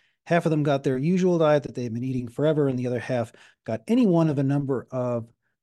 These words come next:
chronic kidney disease formulated diets. So it's really up to the, the, the cat and the owner about what, which kidney diet they were gonna eat. And what they found was, was that, um, those that got the kidney disease, the, the chronic kidney disease diet lived significantly longer,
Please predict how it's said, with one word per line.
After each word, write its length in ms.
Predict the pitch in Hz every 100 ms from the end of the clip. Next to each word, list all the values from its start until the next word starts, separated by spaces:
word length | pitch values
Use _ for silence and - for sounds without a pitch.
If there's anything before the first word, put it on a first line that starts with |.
| -
chronic 220 | 143 131
kidney 260 | - 139 131
disease 380 | 123 120 120 117
formulated 580 | 117 117 113 113 104
diets. 380 | 107 98 85 -
So 60 | 110
it's 120 | 110
really 220 | 131 127
up 120 | 120 -
to 100 | 117
the, 160 | 107 - _ -
the, 120 | 120 _
the 80 | -
cat 360 | 120 - 156 147
and 120 | 131
the 120 | 120
owner 340 | 117 113 113 113 _ _ -
about 160 | 110
what, 260 | 104 120 -
which 220 | 139 131
kidney 240 | - 123 113
diet 320 | 113 110 101
they 80 | 104
were 60 |
gonna 140 | 104 110
eat. 160 | 110
And 60 | 104
what 100 | 131
they 100 | 143
found 240 | 220 254
was, 180 | 139 117
was 140 | 123
that, 180 | 135 127 - - - - - 135
um, 160 | 135
those 320 | 127 151 170
that 240 | 165 156 151
got 240 | 147 147
the 120 | 147
kidney 360 | 139 147 151 147
disease, 600 | 147 135 156 147 135 - 143
the, 160 | 147
the 140 | 135 139
chronic 400 | - - 156 147
kidney 160 | 165
disease 260 | 139 135 123
diet 380 | - 202 131 139
lived 240 | 160 165
significantly 800 | - 143 131 143 147 147 135 107
longer, 460 | 101 85 80 -